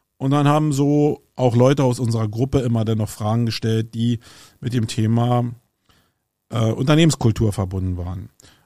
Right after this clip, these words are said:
Und wir hatten ja diese Schlafmasken auf und faktisch waren wir in Dunkelheit und haben uns jetzt nur auf die Stimmen konzentriert, die noch begleitet wurden durch ein Klackern einer Schreibmaschine, weil nämlich jemand diese Fragen, die wir formuliert haben,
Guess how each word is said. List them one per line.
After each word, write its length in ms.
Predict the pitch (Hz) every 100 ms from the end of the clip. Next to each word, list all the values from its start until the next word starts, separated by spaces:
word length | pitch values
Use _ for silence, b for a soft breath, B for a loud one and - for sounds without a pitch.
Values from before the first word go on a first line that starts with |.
| b _
Und 340 | 120 107 -
wir 100 | 113
hatten 200 | 113 139
ja 100 | 131
diese 220 | 123 120
Schlafmasken 640 | 117 107 110 139 135 - 139
auf 320 | 120 147 165
und 200 | 135 117
faktisch 600 | - 120 - 127 110 - _ _
waren 360 | 113 113 120 123
wir 160 | 120
in 100 | 117
Dunkelheit 640 | 113 131 165 135 147 165
und 240 | 143 120 113
haben 240 | 123 131
uns 140 | 127 123
jetzt 180 | 113
nur 140 | 165 233
auf 60 |
die 120 | - 190
Stimmen 260 | 151 127
konzentriert, 720 | - 101 101 - 110 156 165 B B B B B
die 120 | 170 180
noch 160 | 202
begleitet 560 | - 143 127 156 175 139
wurden 400 | 143 170 165 123
durch 380 | 131 180 165 -
ein 320 | 127 131 127
Klackern 560 | - 139 156 170 175 170
einer 220 | 131 120
Schreibmaschine, 840 | - 120 135 147 139 - 170 175 151
weil 120 | 131
nämlich 300 | 123 117 120
jemand 400 | 127 139 139 135
diese 180 | 113 107
Fragen, 380 | - 113 139
die 120 | 147 135
wir 120 | 127
formuliert 480 | 131 123 117 123 127
haben, 180 | 127